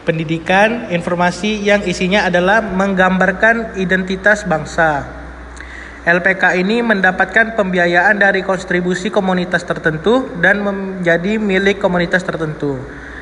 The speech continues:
L P K ini mendapatkan sumber pembiayaan dari sumbangan, hibah, sponsor, dan sumber lain yang tidak mengikat. L P K dilarang melakukan siaran iklan komersil,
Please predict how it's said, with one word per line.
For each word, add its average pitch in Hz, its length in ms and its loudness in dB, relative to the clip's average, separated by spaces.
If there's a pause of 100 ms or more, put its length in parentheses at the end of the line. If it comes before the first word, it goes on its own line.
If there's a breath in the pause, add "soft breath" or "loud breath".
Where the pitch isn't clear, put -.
(180 loud breath)
L 170 160 2
P 180 160 2
K 175 240 2
ini 233 320 0 (400 loud breath)
mendapatkan 180 640 2
sumber 214 400 0
pembiayaan 185 1040 2
dari 185 240 2
sumbangan, 180 800 0
hibah, 180 400 2
sponsor, 208 640 2 (320)
dan 214 320 2
sumber 185 240 0
lain 180 320 4
yang 202 200 0 (120)
tidak 185 320 0
mengikat. 170 480 -2 (720 loud breath)
L 185 320 2
P 196 160 0
K 226 160 2
dilarang 202 560 2
melakukan 190 480 0
siaran 180 400 2
iklan 175 400 -2
komersil, 175 560 -2